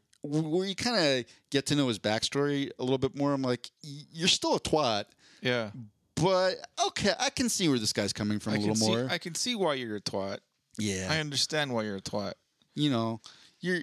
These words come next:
Speaker 1: you're
Speaker 2: And the same with the crazy sort of kind of, uh, protester bitch. You're like, "Yeah, you're, you're nuts, but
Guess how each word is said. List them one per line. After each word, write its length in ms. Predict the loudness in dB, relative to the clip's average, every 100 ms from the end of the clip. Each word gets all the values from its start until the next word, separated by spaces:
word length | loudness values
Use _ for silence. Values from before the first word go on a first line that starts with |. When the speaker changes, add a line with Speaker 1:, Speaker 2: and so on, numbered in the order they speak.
| -4
Speaker 1:
you're 120 | -2
Speaker 2:
And 60 |
the 100 | 0
same 240 | 0 0 -2
with 100 | -4
the 100 | -6
crazy 520 | -4 -4 -2 -2 0
sort 240 | 0 -2
of 80 | -4
kind 200 | -2 -2
of, 220 | -2 -4
uh, 160 | -2 -4
protester 540 | -4 -6 -4 -4 -4 -6
bitch. 260 | -6 -4
You're 120 | -4
like, 320 | -4 -4 -6 -12 -20 -20 _ _ _ _ _ _
"Yeah, 240 | -10 -4 -2
you're, 340 | -2 -2 -2
you're 220 | -4 -4
nuts, 380 | -2 -2 -2 -2
but 280 | -2 -2 -2